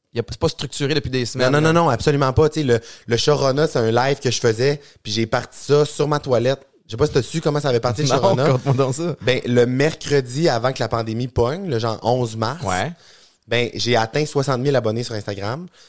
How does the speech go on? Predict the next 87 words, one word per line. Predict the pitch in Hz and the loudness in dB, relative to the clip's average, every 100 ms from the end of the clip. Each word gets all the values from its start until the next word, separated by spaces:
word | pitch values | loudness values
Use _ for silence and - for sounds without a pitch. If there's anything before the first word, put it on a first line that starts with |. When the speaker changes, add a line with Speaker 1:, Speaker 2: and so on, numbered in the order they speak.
| _ | _
Speaker 2:
Fait | 110 | -2
que | |
genre, | 120 | 0
j'étais | 120 | 0
arrivé | 120 123 | -2 -2
chez | 143 143 | -4 -2
nous | 143 147 | -2 -2
après | 127 123 | -2 -6
un | |
tournage, | 127 127 123 123 | -6 -6 -4 -4
je | |
sais | - | -6
pas | 127 | -8
trop, | - 113 120 | -6 -8 -8
puis | 120 | -2
là, | 120 123 - - | 0 0 -4 -10
je | 113 | -6
me, | 117 | -6
j'étais | 101 - 113 | -4 -4 -2
comme, « | 107 113 | -2 -2
Esti, | 104 - | -4 -8
j'ai | 120 95 | -12 -10
eu | |
soixante | - 120 135 127 | -6 -4 -4 -4
mille | 131 | -2
abonnés, | 123 104 120 | -2 -2 -2
c'est | 123 | -4
débile », | 104 101 117 151 | -4 -2 0 0
tu | |
sais. | 160 | -2
Fait | 139 | -6
que | 104 | -2
j'ai | 113 | -2
parti | 131 135 | -2 -2
un | 180 | -2
live, | 135 143 123 107 | 0 -2 -4 -6
mais | 104 | -6
j'étais | 113 | -6
sur | 120 | -2
ma | 113 | -2
toilette, | 117 127 135 120 | 2 2 2 -2
il | 101 | -2
était | 110 | 0
onze | 117 120 | 0 0
heures. | 117 - | -2 -4
<laughs> | - - - - - - - - | -16 -18 -18 -20 -20 -20 -14 -2
Puis | |
là, | 165 | 2
il | |
y | 190 | 4
avait | 120 | 2
genre | 127 | 0
trois | 127 143 156 | 0 2 2
mille | 180 | 2
personnes | 151 127 151 139 | 0 -2 -2 -2
de | |
connectées. | 113 110 101 135 | 0 -2 -2 -4
J'étais | 139 - | -4 -4
comme, « | 110 123 | -2 -2
Il | |
y | |
a | 151 | -2
un | 101 | -2
nombre | 117 147 | -6 -6
de | |
monde. » | 123 143 | -6 -6
Fait | 120 | -6
que | |
là, | 123 | -10
je | |
suis | - | -8
comme, « | 113 | -6
Merci | 120 - | -6 -6
beaucoup, | 151 175 170 | -8 -4 -2
euh, | 156 | -2
blablabla. » | 151 151 143 196 - - - | -2 -2 -2 -2 -6 -20 -4
Là, | 143 | 0
j'ai | 127 | 0
fermé | 113 123 120 | 0 0 0
ça. | 156 | 0
Puis | 170 156 | 0 2
là, | |
le | 139 | 4
lendemain, | 123 123 127 156 | 4 2 0 0
j'ai | 123 | -2
dit, « | 113 139 | -4 -2
Hey, | 127 160 113 | 2 2 0